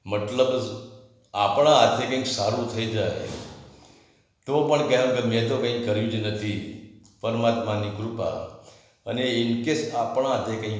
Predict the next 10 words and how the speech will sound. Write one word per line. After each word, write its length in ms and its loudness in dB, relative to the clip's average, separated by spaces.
ખરાબ 440 -2
થઈ 180 -6
જાય 300 -8
તો 100 -4
પણ 320 2
એ 140 4
આપણા 340 4
માથે 260 -2
નહીં 260 -4
લેવાનું. 520 -8